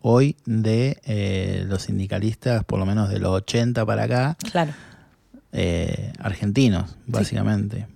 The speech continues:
Speaker 1: porque se perpetúa en el poder, maneja mucho poder, justo toca un sindicato como el de camiones.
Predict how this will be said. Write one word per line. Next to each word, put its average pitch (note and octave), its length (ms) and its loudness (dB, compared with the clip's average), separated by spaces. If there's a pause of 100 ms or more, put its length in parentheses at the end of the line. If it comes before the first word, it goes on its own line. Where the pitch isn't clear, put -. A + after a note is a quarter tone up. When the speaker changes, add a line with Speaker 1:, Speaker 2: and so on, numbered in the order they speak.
Speaker 1:
porque G2+ 360 0
se G#2 140 -4
perpetúa G2+ 480 0
en A2+ 60 4
el A2 80 2
poder, D3 680 8 (800)
maneja A2 800 2
mucho B2+ 420 4
poder, C3+ 580 6
justo D3+ 640 6
toca B2 640 6
un B2 760 2
sindicato B2+ 880 2
como G#2 560 0
el F#2+ 300 -2
de G2 120 -2
camiones. C3+ 760 4